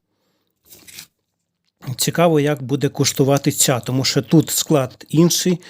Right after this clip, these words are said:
Тут є цукор, сіль, вітаміни С та А.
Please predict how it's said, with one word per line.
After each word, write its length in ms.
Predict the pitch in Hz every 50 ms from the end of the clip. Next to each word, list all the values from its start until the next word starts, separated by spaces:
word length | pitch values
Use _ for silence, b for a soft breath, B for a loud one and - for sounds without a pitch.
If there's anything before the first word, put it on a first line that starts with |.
| B B B B B B B B _
Тут 240 | - 156 - -
є 160 | 143 135 131 120
цукор, 560 | - - - - 190 196 185 - - 160 -
сіль, 420 | - - - - 180 185 196 190 190 b b b b b b b b b b b -
вітаміни 580 | 120 127 135 - - 143 135 139 143 139 131 120
С 360 | - - - - 175 190 185
та 160 | 185 - 175
А. 300 | 170 160 135 123 117